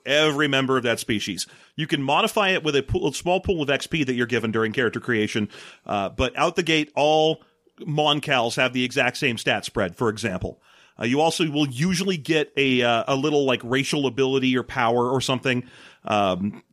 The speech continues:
for example, you may get better perception or minor force ability, something like that. Uh, I, I think, for example, uh,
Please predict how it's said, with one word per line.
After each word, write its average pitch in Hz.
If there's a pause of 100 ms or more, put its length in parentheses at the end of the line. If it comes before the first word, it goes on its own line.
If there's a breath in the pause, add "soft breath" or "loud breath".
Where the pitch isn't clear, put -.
(140)
for 139
example, 127
you 120
may 117
get 110
better 117
perception 131
or 113
minor 120
force 131
ability, 120
something 127
like 110
that. 87 (280 loud breath)
Uh, 98
I, -
I -
think, 135
for 147
example, 127
uh, 110